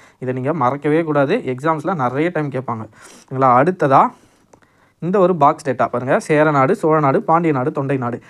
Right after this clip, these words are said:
சேர நாடுனா இப்ப இருக்கிற மாவட்டத்துல, இப்ப இருக்கிற, அஹ், தமிழக மாநிலத்துல எந்தெந்த மாவட்டங்கள் சேர நாட்டுல கவர் ஆகும்? கோவை, நீலகிரி, கரூர், கன்னியாகுமரி. இவங்களா, இதெல்லாம் வந்து கேரள மாநிலத்தில், கேரள மாநிலத்தின் சில பகுதிகள்.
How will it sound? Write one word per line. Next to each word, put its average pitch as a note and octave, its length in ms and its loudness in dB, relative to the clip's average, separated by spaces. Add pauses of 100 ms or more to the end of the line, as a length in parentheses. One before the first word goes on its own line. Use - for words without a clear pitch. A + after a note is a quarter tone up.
(120)
சேர C4+ 400 2
நாடுனா G3 300 2 (120)
இப்ப G#3+ 180 -4
இருக்கிற A3 260 0
மாவட்டத்துல, D#3+ 640 0 (160)
இப்ப D#3 240 -4
இருக்கிற, F3+ 340 0 (120)
அஹ், C#3 160 -2
தமிழக E3 400 0
மாநிலத்துல C#3+ 400 -2
எந்தெந்த A#3 400 0
மாவட்டங்கள் E3+ 540 0 (300)
சேர B3 420 2
நாட்டுல E3+ 300 4
கவர் D3 240 4
ஆகும்? B2+ 380 2
கோவை, D#3+ 480 4
நீலகிரி, F3 640 0
கரூர், E3+ 420 0
கன்னியாகுமரி. D3 640 -2 (540)
இவங்களா, C#3+ 200 2
இதெல்லாம் C#3+ 240 4
வந்து C#3+ 260 2
கேரள F3+ 320 4
மாநிலத்தில், C#3+ 440 0
கேரள F#3+ 300 4
மாநிலத்தின் D3+ 480 -2
சில C3+ 80 -2
பகுதிகள். A#2+ 400 -6